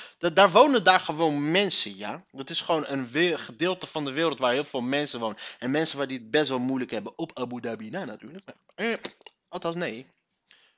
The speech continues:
Die motherfuckers die van de derde ring naar beneden zijn gekieperd, die hadden het best wel moeilijk. Eh, alsof iemand in Qatar ook maar een waterpijp m-,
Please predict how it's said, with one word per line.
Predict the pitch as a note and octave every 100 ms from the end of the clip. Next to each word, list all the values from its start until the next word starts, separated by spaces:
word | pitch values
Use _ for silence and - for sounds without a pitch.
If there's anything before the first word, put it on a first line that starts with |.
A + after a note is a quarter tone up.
| _
Die | -
motherfuckers | C3+ B2+ - C3+ A#2
die | B2
van | C3
de | B2
derde | B2 B2
ring | B2+ B2
naar | A#2
beneden | B2+ F3
zijn | B2 G#2
gekieperd, | - G#2 A#2 - -
die | F#3 D#4+
hadden | F4 C#4
het | C4+
best | D4
wel | D4
moeilijk. | D#4 A#3+ - - _ _ - - - - - - - _
Eh, | B3+ C4+ C4 B3+ B3+ B3+ B3+ B3+ B3+ B3 B3 B3 B3 B3 B3 B3 A#3+
alsof | C#4+ D4 C#4+
iemand | D4 D4 C#4
in |
Qatar | C4+ A#3 C#4+ D4+ -
ook | D4
maar | C4+ B3+
een | F#3
waterpijp | G#3 C#4+ G#3+ - B3 G#3+
m-, | G#3